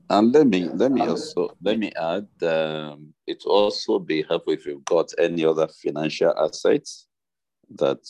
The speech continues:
you can put for, forward as, uh, collateral. I know the issue you, from your presentation, the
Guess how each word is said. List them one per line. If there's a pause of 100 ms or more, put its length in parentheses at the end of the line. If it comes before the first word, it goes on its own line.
(160)
you
can (120)
put
for, (220)
forward
as,
uh, (140)
collateral.
I
know
the
issue (1080)
you, (100)
from
your
presentation,
the